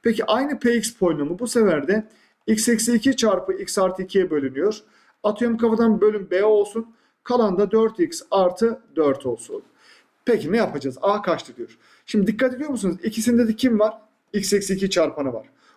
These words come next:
Onun için şöyle yapalım mı? Burada da x gördüğüm yere iki yazalım. Diğerinde de bakın. Birincide x gördüğüm yere iki yazıyorum. Birincide iki yazarsam burası komple sıfır oldu.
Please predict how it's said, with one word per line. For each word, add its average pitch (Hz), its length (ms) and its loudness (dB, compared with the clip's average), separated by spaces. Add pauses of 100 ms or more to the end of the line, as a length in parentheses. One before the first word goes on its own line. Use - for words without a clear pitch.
(140)
Onun 233 140 2
için 254 160 0
şöyle 233 220 2
yapalım 240 340 2
mı? 160 140 -8 (380)
Burada 220 300 2
da 269 60 0
x - 220 -6
gördüğüm 175 300 0
yere 170 140 2
iki 170 200 -2
yazalım. 233 320 0
Diğerinde 160 360 0
de 135 100 -6
bakın. 147 280 -6
Birincide 226 380 2
x 254 200 -2
gördüğüm 196 260 2
yere 233 140 0
iki 220 200 -4
yazıyorum. 110 340 -4 (640)
Birincide 240 360 2
iki 254 180 0
yazarsam 233 560 0
burası 220 260 0
komple 214 300 2
sıfır 190 280 -2
oldu. 135 400 2